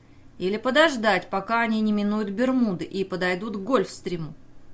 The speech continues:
Кетч медленно кружил на одном месте. Небо над головой сияло голубизной,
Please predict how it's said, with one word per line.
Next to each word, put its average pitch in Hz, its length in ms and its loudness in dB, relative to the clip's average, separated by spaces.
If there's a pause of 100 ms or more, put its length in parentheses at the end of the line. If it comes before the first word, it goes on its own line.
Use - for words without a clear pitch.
(1300)
Кетч 330 340 -2
медленно 240 580 2
кружил 208 560 -2
на 196 180 0
одном 196 360 -2
месте. 185 460 -6 (520)
Небо 226 400 0
над 196 180 -2
головой 202 480 0
сияло 208 520 0
голубизной, 208 800 -2